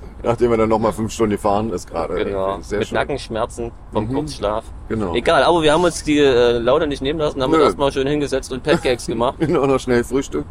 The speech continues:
Speaker 2: Schön, hin-, genau, Kaffee getrunken.
Speaker 1: Noch so halb, halb geschminkt und so, <laughs> was dann noch so dran war.
Speaker 2: Ja.
Speaker 1: Das ist sehr schön.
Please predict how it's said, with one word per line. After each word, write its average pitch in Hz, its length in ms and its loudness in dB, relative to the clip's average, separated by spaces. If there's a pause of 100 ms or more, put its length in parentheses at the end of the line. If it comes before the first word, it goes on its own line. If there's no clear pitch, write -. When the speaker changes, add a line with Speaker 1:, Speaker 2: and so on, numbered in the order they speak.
Speaker 2:
Schön, 120 240 -4
hin-, 117 280 -4 (260)
genau, 104 460 -4 (140)
Kaffee 139 220 -4
getrunken. 127 300 -2
Speaker 1:
Noch 131 120 6
so 131 180 6
halb, 123 180 4 (160)
halb 127 200 4
geschminkt 147 480 2
und 143 140 2
so, 135 120 -2
<laughs> 156 440 -2
was 156 140 4
dann 135 160 4
noch 117 140 0
so - 300 -2 (120)
dran 120 260 2
war. 143 220 0 (920)
Speaker 2:
Ja. 107 240 -4
Speaker 1:
Das 101 80 -2
ist 101 60 -12
sehr 113 160 -4
schön. 117 280 -8